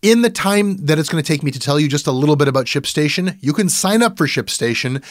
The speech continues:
You can plug in all of your various accounts, whether you're selling things through Shopify or Etsy or your own website, you can plug it all into ShipStation. It will take all of your orders. It will suck your orders from all of those different places.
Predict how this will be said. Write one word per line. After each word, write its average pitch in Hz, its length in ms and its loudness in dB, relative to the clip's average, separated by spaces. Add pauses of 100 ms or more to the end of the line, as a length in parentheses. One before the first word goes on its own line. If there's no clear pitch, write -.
(160)
You 156 180 2
can 175 220 0
plug 185 400 0
in 170 280 0
all 151 320 2
of 190 100 2
your 175 100 2
various 151 640 2
accounts, 139 500 -2
whether 131 220 0
you're 123 100 0
selling 139 340 0
things 127 340 -2
through 110 180 -6
Shopify 156 640 0
or 117 100 0
Etsy 165 280 -2
or 135 120 0
your 117 160 0
own 165 120 2
website, 160 440 0
you 135 80 -6
can 120 140 -6
plug 165 260 -2
it 151 60 -2 (100)
all 180 300 2
into 202 160 0
ShipStation. 117 760 -2 (400)
It 202 140 -2
will 185 160 0
take - 380 -4
all 196 180 2
of 233 100 4
your 226 120 0
orders. 147 400 0
It - 80 -8
will 120 80 -6
suck - 360 -2
your 208 120 0
orders 156 400 2
from 131 160 -6
all 156 180 2
of 190 60 2
those 175 160 2
different 156 280 -4
places. 139 540 -2